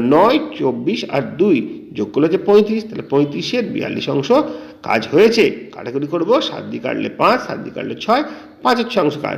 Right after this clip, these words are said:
হয়েছে। কত অংশ কাজ বাকি আছে দেখো বলেছে, কীভাবে করবো দেখো। কাজ যদি বাকি থাকে, তিন দিনে মোট কাজ হয়েছে পাঁচের ছয় অংশ, ধরে নিই মোট কাজ আছে এক অংশ, এক থেকে পাঁচের ছয় অংশ বাদ দিলে ছয় একে ছয়, ছয় থেকে পাঁচ বিয়োগ করলে এক,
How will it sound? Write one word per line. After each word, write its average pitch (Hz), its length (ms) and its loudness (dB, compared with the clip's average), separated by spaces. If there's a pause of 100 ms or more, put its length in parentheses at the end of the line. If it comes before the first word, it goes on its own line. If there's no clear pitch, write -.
হয়েছে। - 220 -12 (500)
কত 110 200 -4
অংশ 147 120 -2 (100)
কাজ 170 120 4 (180)
বাকি - 300 -4
আছে 202 140 0
দেখো 208 120 2 (160)
বলেছে, 196 220 0 (200)
কীভাবে 131 340 -2
করবো 190 220 2
দেখো। 190 180 0 (680)
কাজ 95 220 -6
যদি 107 200 -2
বাকি 120 240 -2
থাকে, 156 160 2 (240)
তিন 113 180 -4
দিনে 127 200 6
মোট 131 120 4 (100)
কাজ 123 180 0
হয়েছে 175 260 2
পাঁচের 208 240 0
ছয় 220 160 2
অংশ, 214 140 0 (520)
ধরে 165 200 4
নিই 214 180 8
মোট - 140 2 (100)
কাজ 151 200 4
আছে 156 120 -2 (180)
এক - 160 -10
অংশ, 165 140 2 (340)
এক 165 140 -4
থেকে 151 220 0
পাঁচের 104 260 -8
ছয় - 160 -6
অংশ - 180 -6
বাদ 90 100 -4 (100)
দিলে 185 180 6 (480)
ছয় 104 200 -6
একে - 180 -8 (100)
ছয়, 208 240 4 (260)
ছয় 214 200 0
থেকে 202 180 0
পাঁচ 113 160 -4
বিয়োগ - 180 -10
করলে 160 160 -4 (200)
এক, - 80 2